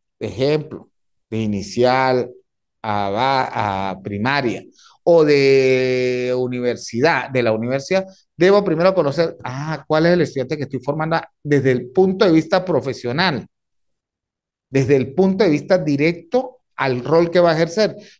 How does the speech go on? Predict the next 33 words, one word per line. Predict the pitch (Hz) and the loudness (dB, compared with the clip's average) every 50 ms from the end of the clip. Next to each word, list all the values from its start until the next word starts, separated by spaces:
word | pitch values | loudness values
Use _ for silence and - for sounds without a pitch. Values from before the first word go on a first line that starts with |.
| _ _ | _ _
pero | 160 160 156 147 139 147 | 2 4 4 4 2 0
que | - - 156 151 160 185 226 269 277 262 - | -4 -2 2 4 4 4 4 2 0 -2 -2
emerge | 165 147 143 147 156 165 190 196 190 196 | -2 -2 -2 -2 -2 -2 -2 -2 -2 -2
alrededor | 220 208 185 165 147 135 131 139 143 156 160 | -4 -2 0 0 0 2 2 0 0 -2 -4
de | 170 180 170 175 202 | -4 -4 -2 -2 -2
él | 262 285 - - _ _ _ _ _ | -4 -6 -8 -14 _ _ _ _ _
que | - 147 139 | -6 -4 -2
debe | 135 143 151 170 | 0 0 0 0
tener | 165 - 131 123 135 135 | -2 -4 -4 -4 -4 -4
ese | 151 147 139 - | -6 -6 -6 -10
estudiante, | - - _ - 127 127 160 196 220 214 180 - - 101 - - _ _ _ _ _ _ _ _ _ _ _ | -12 -12 _ -6 -2 0 2 2 0 0 -2 -4 -8 -8 -8 -10 _ _ _ _ _ _ _ _ _ _ _
qué | - 156 147 | -4 -4 -2
características | 147 180 180 180 175 - - - 143 139 143 139 - 185 185 180 165 | 0 0 0 0 0 -2 -4 -6 -6 -6 -6 -6 -8 -4 0 0 0
dentro | 143 135 - 104 110 | 2 0 -2 -6 -8
de | 110 | -10
su | - 110 - | -10 -8 -6
perfil | - 107 101 - 151 165 160 | -6 -6 -6 -4 -6 -2 0
debe | 160 160 156 160 160 | 2 4 4 2 2
tener | - 143 160 202 226 214 - - - - - _ - | 0 -2 0 0 0 -2 -4 -8 -18 -20 -20 _ -2
y | 214 - 185 | -2 -2 -2
qué | 185 - 160 165 | 0 0 2 2
área | 165 165 175 190 196 214 220 | 4 2 2 2 2 0 0
sensible | 202 196 170 151 127 123 117 - 175 196 202 220 185 | -2 -2 -4 -4 -4 -6 -6 -6 -4 -2 0 2 2
debe | 139 131 131 131 | 2 2 2 0
estar. | 123 - - - 202 185 131 110 - - _ _ _ | -2 -2 -2 0 0 0 0 -4 -10 -18 _ _ _
Yo | _ - 113 110 | _ -2 0 2
debo | 120 117 117 135 | 2 2 2 0
estar | 135 - - 147 143 - | -2 -2 -4 -4 -4 -2
claro | - 165 160 165 196 247 | 0 0 2 2 2 2
de | 269 208 | 0 -2
cuál | - - 127 127 127 | -2 -2 -2 0 0
es | 123 120 131 | -2 -2 -4
el, | 135 - | -6 -8